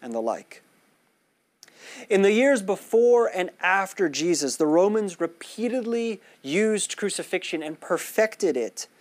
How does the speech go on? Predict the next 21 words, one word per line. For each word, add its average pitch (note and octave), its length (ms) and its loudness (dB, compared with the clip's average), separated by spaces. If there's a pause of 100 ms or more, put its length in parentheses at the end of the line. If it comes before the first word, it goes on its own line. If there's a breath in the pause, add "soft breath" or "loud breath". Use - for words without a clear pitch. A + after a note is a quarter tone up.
(200 soft breath)
to F#3 100 -2
make F#3 260 4
examples D#3+ 560 -2
out C#3+ 180 -2
of C3+ 80 -6
the D3 140 -4
enemies D3 640 -2
of B2 180 -10
Rome, B2+ 440 -4 (360 soft breath)
so F#3 220 2
as F3 220 2
to F#3 80 -10
dissuade D#3+ 760 -2
further B2+ 460 -4
rebellions. A#2+ 840 -6 (1000 soft breath)
To G3+ 100 0
say A#3 300 4
that C4+ 160 4
they A3+ 100 2
had F3 220 -2
mastered E3 800 0